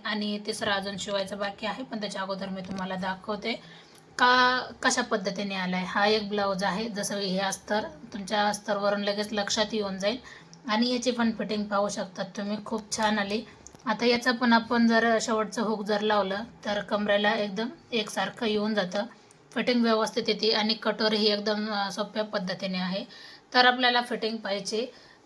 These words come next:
तर, अ, बऱ्याच जणांना प्रॉब्लेम येतो का हा भाग एक, एकसारखा येत नाही, तर आपले एकदम परफेक्ट अशी कटिंग आणि फिटिंग आलेली आहे.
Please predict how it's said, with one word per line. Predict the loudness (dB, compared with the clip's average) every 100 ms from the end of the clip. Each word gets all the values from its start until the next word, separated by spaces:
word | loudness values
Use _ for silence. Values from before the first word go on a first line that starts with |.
| 2
तर, | 4 6
अ, | 6 6
बऱ्याच | 4 2 2
जणांना | 2 4 2 0
प्रॉब्लेम | 0 0 2 0 -2
येतो | -4 0
का | 2
हा | 4 4
भाग | 2 0 -2
एक, | -2 -6
एकसारखा | -8 -2 0 0 -2
येत | -6 -6
नाही, | -6 -6 -8 -14 -20 -8
तर | 0 2
आपले | 2 0
एकदम | -2 0 -2 -2 -4 -4
परफेक्ट | -2 -4 -2 -6 -2
अशी | -2 0 -2
कटिंग | 0 0 0 0
आणि | 0
फिटिंग | -2 -4 -4 -4
आलेली | -2 -2 -2
आहे. | -2 -2 -2